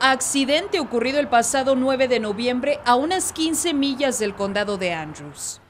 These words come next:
De acuerdo a autoridades, esta camioneta color rojo fue embestida por un camión de carga que huyó de la escena.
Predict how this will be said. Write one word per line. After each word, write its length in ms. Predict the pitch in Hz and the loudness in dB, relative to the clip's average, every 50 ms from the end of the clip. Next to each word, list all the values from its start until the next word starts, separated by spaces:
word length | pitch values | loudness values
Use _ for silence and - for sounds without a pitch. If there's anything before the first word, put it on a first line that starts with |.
| _ _ _ | _ _ _
De 80 | - 254 | 4 4
acuerdo 300 | 254 247 302 339 349 392 | 4 6 4 4 4 2
a 20 | |
autoridades, 720 | 381 - 359 339 302 277 247 269 277 269 294 302 294 - - - | 2 2 0 -2 0 2 2 2 2 2 0 -2 -2 -4 -4 -2
esta 340 | 320 320 - - 349 311 320 | 0 0 2 2 2 2 2
camioneta 540 | 294 254 240 240 247 262 269 262 277 262 | 0 0 0 0 -2 -2 0 0 -2 0
color 280 | - 240 240 240 240 240 | 0 0 2 2 0 0
rojo 440 | 240 240 240 233 226 240 277 277 269 | 2 2 0 0 0 2 0 0 0
fue 320 | 269 262 262 269 277 269 262 | 2 2 4 4 4 2 2
embestida 800 | 262 262 254 247 233 240 240 233 - - 277 285 277 294 285 - | 0 0 2 4 4 4 4 2 0 -2 -2 -2 0 0 -2 0
por 160 | 240 226 226 | 0 0 0
un 80 | 226 | 0
camión 320 | 226 233 240 240 240 233 233 | 2 0 0 0 0 -2 -2
de 160 | 220 233 220 | -2 -2 0
carga 460 | - 247 233 233 226 247 254 254 254 | 2 2 2 2 4 2 2 0 0
que 200 | - 262 247 240 247 | 0 0 0 0 0
huyó 480 | 269 269 269 254 196 190 269 285 330 330 | 0 0 0 0 2 4 4 4 4 4
de 100 | 311 277 | 2 0
la 140 | 240 196 | 0 0
escena. 520 | 185 185 - - 180 160 151 165 170 165 | -2 -4 -6 -6 -8 -10 -10 -10 -12 -12